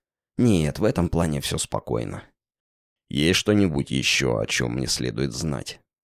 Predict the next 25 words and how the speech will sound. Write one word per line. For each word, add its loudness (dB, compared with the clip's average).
М, 2
нет, -6
можете 0
спокойно 0
заниматься -4
своими -2
с-, -10
новыми 2
обязанностями. -4
Если 2
вдруг -2
что-то -2
произойдет, -2
я 0
с -6
вами 0
свяжусь -4
по -6
артефакту. -8
Он 2
же 0
все -2
еще 2
у 2
вас? 0